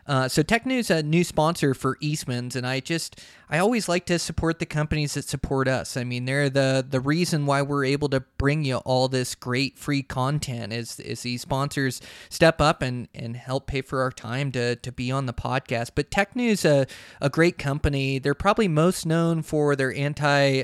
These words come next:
um, rash cream, uh, and it's, it's cream that, um, gets out poison oak, stinging nettles, anything with that, that poison oil in it. And the time to get Tecnu is not after you get into poison <laughs> ivy. It's, like, something that should always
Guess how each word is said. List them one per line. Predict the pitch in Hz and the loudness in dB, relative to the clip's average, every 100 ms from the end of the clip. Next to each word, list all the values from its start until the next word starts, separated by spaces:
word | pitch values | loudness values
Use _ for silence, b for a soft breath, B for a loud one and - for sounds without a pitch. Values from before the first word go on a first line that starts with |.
| - | -2
um, | 135 120 120 117 120 B B - | -6 -4 -6 -8 -10 B B -2
rash | 139 170 - | 0 -2 -4
cream, | 190 190 196 185 147 | -2 0 -2 -4 -4
uh, | 135 127 - | -2 -2 -2
and | 143 | -2
it's, | 139 - - B B B | -4 -6 -14 B B B
it's | 151 - | -6 -4
cream | - 214 214 202 | -2 0 2 2
that, | 165 151 - | 0 0 -4
um, | 139 135 127 123 127 | -2 0 -2 -4 -2
gets | - 175 175 | 0 0 2
out | 156 151 - | 2 2 0
poison | - 175 170 151 - | -2 0 0 -2 0
oak, | 147 147 147 - | 2 2 2 -2
stinging | - 170 160 151 | -2 0 0 0
nettles, | 139 139 135 135 185 | 0 2 0 0 0
anything | 208 202 190 170 | 0 0 -2 0
with | 156 | 0
that, | 156 139 131 - 135 | 2 2 0 -4 -6
that | 117 98 - | -4 -4 -4
poison | - 165 160 151 135 | 0 2 2 0 -4
oil | 131 135 151 160 | 2 4 4 2
in | 151 | 0
it. | 160 170 _ _ _ _ _ _ _ - - | -2 -4 _ _ _ _ _ _ _ -16 -6
And | 160 156 151 B B B | -2 0 -2 B B B
the | 165 | 0
time | - - 285 269 | 0 0 0 2
to | 180 | 4
get | 202 208 | 4 2
Tecnu | - 214 208 208 214 151 | 2 2 4 2 2 2
is | 139 | 0
not | 147 147 170 | 0 0 0
after | 160 156 - | 0 0 0
you | 147 123 | -2 -2
get | 120 156 | 0 2
into | 208 208 | 2 2
poison | 202 202 196 196 180 | 2 2 2 2 2
<laughs> | |
ivy. | 180 185 196 220 | 4 4 2 -2
It's, | 202 165 - | 2 2 4
like, | 170 165 | 0 2
something | 208 208 202 | 0 2 0
that | 185 - | 0 0
should | 165 147 | 0 2
always | 147 151 160 156 151 139 | 4 6 6 4 2 -2